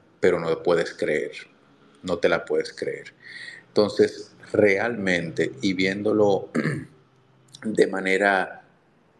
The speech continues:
objetiva como lo que es, una persona que tiene relevancia mediática no tiene, no debería por qué creerse que es superior. Eso es una bobería.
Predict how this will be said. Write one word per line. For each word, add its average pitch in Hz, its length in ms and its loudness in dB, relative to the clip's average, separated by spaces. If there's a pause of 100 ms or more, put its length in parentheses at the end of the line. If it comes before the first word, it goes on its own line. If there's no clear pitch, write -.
(120)
objetiva 127 680 2
como 92 200 0
lo 92 160 4
que 82 280 -4
es, - 200 -14 (720)
una 147 280 0
persona 104 460 -2
que 98 140 0
tiene 104 640 -2 (240)
relevancia 98 760 0
mediática 90 800 -2 (340)
no 123 320 -4
tiene, 127 480 -4
no 113 280 -2
debería 131 720 2
por 82 360 -4
qué 90 480 -2 (300)
creerse 98 840 0
que 80 240 -2
es 78 120 -6
superior. 76 640 -8
Eso 110 220 -2
es 123 140 -10
una 110 180 -6
bobería. 80 680 -6